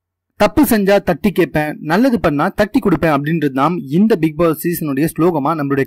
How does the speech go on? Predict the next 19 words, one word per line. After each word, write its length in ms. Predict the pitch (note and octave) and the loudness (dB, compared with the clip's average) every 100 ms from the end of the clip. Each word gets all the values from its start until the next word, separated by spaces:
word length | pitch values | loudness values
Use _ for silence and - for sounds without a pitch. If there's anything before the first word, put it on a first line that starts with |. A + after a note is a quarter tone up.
| C#3 | 0
கமலஹாசன் 380 | F#3 G3 D#3+ C#3 | 0 0 -2 -4
அவர்கள் 260 | B2 C#3+ | -2 0
சொல்லியிருக்காரு. 580 | E3 D3+ D3+ C#3+ D3 D3 - _ _ _ _ _ - | 0 0 0 0 0 0 -4 _ _ _ _ _ -4
இந்த 240 | G3+ A3+ | 2 4
நிலைமையில 420 | G#3+ C4+ C4+ E3 G#3+ - | 4 4 4 2 -2 -6
இந்த 260 | A#3+ B3 G#3 | -2 0 0
சீசன்ல 480 | C4 C4 B3 F3 F#3+ D3+ | 2 2 2 2 -2 0
யாரெல்லாம் 540 | D3 G3+ B3 A#3 C4 | 2 4 4 2 2
கலந்துக்க 360 | G#3 A3 G#3 G3 | 2 2 -2 -2
போறாங்க 280 | F#3 F3+ E3+ | -4 -2 -2
அப்படின்னு 200 | D#3+ F3+ | 0 0
சொல்லிட்டு 380 | E3 D3 G3 C#3+ | 0 0 -2 0
தினந்தோறும் 540 | F#3 C#4 A#3 F#3 G#3+ | 2 4 4 2 2
ஒரு 160 | D#3 C#3+ | 0 0
வீடியோக்கள் 400 | E3 D#3+ E3 D3+ | 2 2 2 0
வெளி 180 | D3 | 0
வந்துகிட்டு 360 | D#3+ C#3 D3 C3+ | 0 0 -2 -4
தான் 160 | C#3+ C3+ | -2 -2
இருக்கு. 300 | C3 D#3 | 0 -2